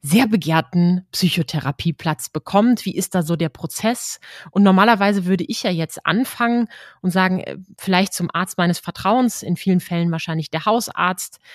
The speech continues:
„Es geht mir nicht gut“, und der schreibt mir dann vielleicht eine Überweisung oder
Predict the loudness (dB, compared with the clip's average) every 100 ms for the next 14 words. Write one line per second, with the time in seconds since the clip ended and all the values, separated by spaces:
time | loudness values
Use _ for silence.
0 | -20 -8 -4 2 2 4 4 4 -2 -2
1 | 0 0 -2 -10 _ _ _ 0 0 2
2 | 2 2 -2 -4 -2 -2 -2 -2 0 -2
3 | -4 -10 -10 -12 -10 -2 2 2 2 0
4 | 0 -2 -8 -20 _ _ 4 6 6 4